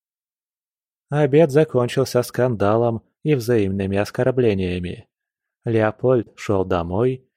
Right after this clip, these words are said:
и злился на сестру и родителей. Промотали все деньги. Ничего не смогли приумножить, а ведь были богатыми землевладельцами.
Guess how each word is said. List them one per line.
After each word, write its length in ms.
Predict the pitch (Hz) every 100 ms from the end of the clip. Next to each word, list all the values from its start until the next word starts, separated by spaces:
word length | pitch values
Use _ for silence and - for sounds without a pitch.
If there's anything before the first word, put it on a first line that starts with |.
| _
и 120 | 139
злился 520 | 107 98 110 143 - 127
на 120 | 127
сестру 680 | - 123 - 107 104 107 _
и 80 | 110
родителей. 800 | 113 127 123 - 92 87 - - _ _ _ _ _ _ _ _
Промотали 800 | 123 123 117 123 - 151 160 156
все 320 | 147 - 147
деньги. 640 | 131 117 92 92 90 71 - _ _ _ -
Ничего 560 | 117 127 - 139 151
не 120 | 117 95
смогли 420 | 110 110 131 117
приумножить, 840 | 113 110 127 143 123 - - - _ _ _ _
а 140 | 120
ведь 240 | 104 107 92
были 380 | 107 110 110 - _
богатыми 640 | 107 104 101 120 131 113 101
землевладельцами. 1200 | 101 98 95 95 92 107 147 - 98 90 107